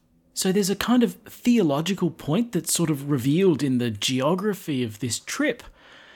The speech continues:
From Jerusalem to Jericho, you're going from the place of communion with God, and you are going down,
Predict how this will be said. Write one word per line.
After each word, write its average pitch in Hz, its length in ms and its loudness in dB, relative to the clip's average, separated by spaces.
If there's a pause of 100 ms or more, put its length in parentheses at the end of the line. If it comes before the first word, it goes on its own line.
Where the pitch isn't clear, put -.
(120)
From 170 280 0
Jerusalem 196 680 2
to 156 100 0
Jericho, 165 680 -4 (580)
you're 170 200 2
going 202 560 0 (260)
from 202 540 0
the 196 80 2
place 185 360 2
of 180 120 -4
communion 156 440 -2
with 131 200 -2
God, 120 360 -4 (380)
and 131 180 -4
you 196 200 -2
are 143 160 -4
going 110 680 -6
down, 104 720 -8